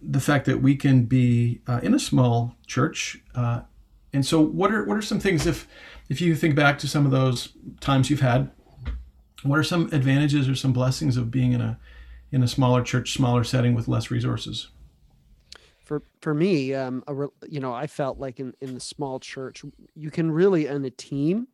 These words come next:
Speaker 2: whether it's three people or it's six people, you can really build relationship, I think, a lot more easily. And, and that you can c-, really foster a greater sense of unity and belonging and buy-in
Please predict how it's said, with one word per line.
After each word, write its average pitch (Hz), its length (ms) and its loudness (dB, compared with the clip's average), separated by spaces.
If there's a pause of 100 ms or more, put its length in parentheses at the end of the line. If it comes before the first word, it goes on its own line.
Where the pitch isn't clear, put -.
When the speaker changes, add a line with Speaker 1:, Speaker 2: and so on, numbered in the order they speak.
Speaker 2:
whether 147 260 -4
it's - 220 -10 (500)
three 156 260 -2
people 135 800 -6
or 127 140 -10
it's - 140 -16
six - 280 -12
people, 123 580 -10 (1200)
you 190 120 -12
can 302 180 -2
really 156 240 4
build 135 600 -4
relationship, 123 680 -12
I 123 80 -12
think, 127 200 -14
a 131 40 -10
lot 123 200 -10
more 123 140 -12
easily. 117 560 -14 (220)
And, 127 220 -12
and 139 180 -10
that 143 160 -8
you 147 100 -12
can 156 220 -4 (120)
c-, - 120 -18
really 165 420 4
foster 143 540 -6
a 127 60 -8
greater 139 480 -6
sense 139 320 -6
of 123 100 -10
unity 127 420 -6
and 120 140 -12
belonging 131 560 -8 (180)
and 151 320 -10
buy-in 120 600 -8